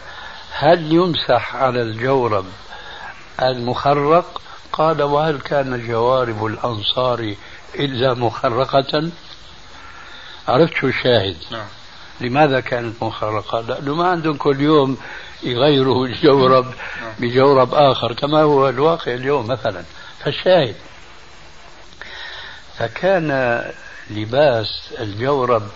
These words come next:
Speaker 1: بالنسبة للرجال يومئذ عزيزا فضلا عن النساء، فكانت النساء في عهد ال-، العرب الأولى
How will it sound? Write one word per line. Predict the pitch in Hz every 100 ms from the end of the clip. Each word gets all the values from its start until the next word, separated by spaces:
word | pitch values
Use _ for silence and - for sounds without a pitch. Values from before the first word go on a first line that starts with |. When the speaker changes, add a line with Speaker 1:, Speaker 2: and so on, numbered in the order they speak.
| -
Speaker 1:
بالنسبة | 120 123 160 151 131
للرجال | 123 113 113 110 123 127 117
يومئذ | 110 113 113 143 127 123 113
عزيزا | 98 104 98 127 143 107 104 85 80 - - - - - 139 139
فضلا | 170 180 143 160 175 165 120
عن | 123
النساء، | 110 107 - 107 95 - - - - - - - -
فكانت | 110 - 175 190 175 156
النساء | 131 123 107 - 156 117 110 -
في | 101
عهد | 101 135 120
ال-، | 101 98 98 113 - - - - - -
العرب | 101 95 120 131 104
الأولى | 101 - 135 117 113